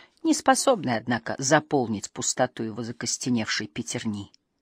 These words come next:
Эта перевернутость вещей в бесчувственной руке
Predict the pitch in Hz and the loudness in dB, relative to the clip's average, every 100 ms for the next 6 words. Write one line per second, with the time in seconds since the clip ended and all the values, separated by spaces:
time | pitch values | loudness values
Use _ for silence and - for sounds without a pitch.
0 | _ _ _ _ _ _ _ - 131 - | _ _ _ _ _ _ _ -8 -6 -4
1 | - 139 143 147 151 123 117 113 - 120 | -4 0 2 4 4 4 -2 -4 -4 -2
2 | - - 147 135 113 123 107 - - 143 | -2 0 0 0 -2 -2 -2 -2 -2 -2
3 | - - 117 110 117 - 170 | -2 -4 -4 -4 -6 -2 -2